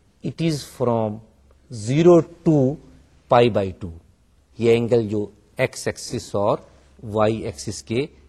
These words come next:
درمیان ہے، I mean this۔ So the theta is from zero to pi by two۔ فائی اینگل آپ کا، یہ جو رو ٹریس کرتی ہے، جو ریڈیس ویکٹر جو ہے وہ ٹریس کرتا ہے یہاں سے اور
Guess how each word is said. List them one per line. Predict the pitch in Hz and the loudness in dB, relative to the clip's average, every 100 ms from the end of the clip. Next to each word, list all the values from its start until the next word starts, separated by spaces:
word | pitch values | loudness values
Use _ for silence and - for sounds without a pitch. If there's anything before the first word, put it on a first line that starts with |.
| - 101 | -10 -6
درمیان | 107 101 85 82 | -4 -4 -8 -12
ہے، | 85 - _ - 113 | -18 -20 _ -8 -4
I | 113 | -2
mean | 113 110 104 | -2 -2 -4
this۔ | 98 - _ _ _ _ | -8 -12 _ _ _ _
So | 110 95 123 | -10 -4 -2
the | |
theta | 110 - 151 180 165 151 120 | -2 -2 -2 2 2 2 -4
is | - - | -6 -4
from | 117 110 98 120 - - - - - - 98 | 0 0 -2 -8 -18 -20 -20 -20 -20 -14 -4
zero | 123 120 | -2 -2
to | 110 | -2
pi | - 92 | -6 -6
by | 90 92 - | -8 -14 -18
two۔ | 95 104 _ _ _ _ _ _ _ _ _ | -20 -20 _ _ _ _ _ _ _ _ _
فائی | - - - 175 208 | -20 -14 2 6 6
اینگل | 170 113 85 90 | 4 0 -6 -10
آپ | 50 - | -16 -16
کا، | - - _ | -20 -20 _
یہ | 110 | -12
جو | 104 107 95 - _ | -4 -4 -4 -12 _
رو | 98 107 156 185 | -6 2 6 6
ٹریس | 185 147 - | 6 4 4
کرتی | 120 104 110 95 | -2 -2 -6 -6
ہے، | 87 - | -8 -10
جو | 101 98 | -10 0
ریڈیس | 135 147 165 180 - | 2 2 2 2 2
ویکٹر | 139 - - 196 | 0 0 4 6
جو | 147 | 6
ہے | 110 104 | 0 -2
وہ | 107 107 | -4 -6
ٹریس | 117 117 | -4 -6
کرتا | - 101 - 90 | -4 -6 -6 -8
ہے | 82 85 - _ _ _ _ - | -8 -12 -18 _ _ _ _ -10
یہاں | 110 104 156 180 | -8 -6 -4 -4
سے | - 98 101 - _ - | -4 -6 -6 -12 _ -12
اور | 95 101 | -8 -8